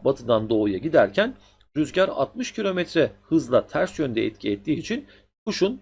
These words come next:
reeldeki hızı yüz yirmi kilometre bölü saat olacak. E, toplamda bin iki yüz kilometre gideceğine göre bin iki yüzü yüz yirmi kilometre bölü saat hızla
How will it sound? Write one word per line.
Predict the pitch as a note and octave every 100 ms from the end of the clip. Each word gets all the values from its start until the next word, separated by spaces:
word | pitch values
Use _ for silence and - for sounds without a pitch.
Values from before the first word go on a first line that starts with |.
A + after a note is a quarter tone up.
| -
reeldeki | D3+ F#3 E3 B2 - C#3
hızı | E3+ C4
yüz | F3 C#3+
yirmi | D#3 C#3+
kilometre | C3 A#2 G#2 - G#2
bölü | G#2
saat | G2 G2 G#2 G#3
olacak. | G#3+ A3+ A#3+ - _ _ _ -
E, | B2
toplamda | F#3 - G#2 G#2 D#3
bin | G3
iki | F#2 -
yüz | A3 -
kilometre | D#3 D3+ C3+ B2+
gideceğine | B2+ D3+ A#2+ A2 G#2
göre | G#2+ A2 G#2 -
bin | F#3
iki | F#3 - D#3+
yüzü | C#3 - C#4 - - _
yüz | D3 F3 D#3
yirmi | G3 G#3
kilometre | - E3 C#3+ - B2+
bölü | A2+ G#2+
saat | - G#2 -
hızla | F#3 E3 D#3 A3+